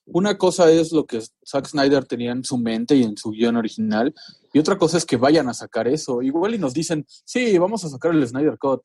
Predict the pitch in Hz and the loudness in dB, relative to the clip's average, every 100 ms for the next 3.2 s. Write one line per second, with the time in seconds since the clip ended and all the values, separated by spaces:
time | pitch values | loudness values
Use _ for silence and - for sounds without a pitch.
0 | _ _ 131 117 127 139 165 156 131 113 | _ _ -2 0 0 0 0 -2 0 0
1 | 107 107 113 - 135 143 139 139 131 139 | 0 -2 -6 -4 0 2 0 -2 -6 -4
2 | 131 143 139 - 104 123 131 131 - 127 | -2 -4 -6 -10 -4 -2 0 -2 -2 -2
3 | 135 156 | 0 -2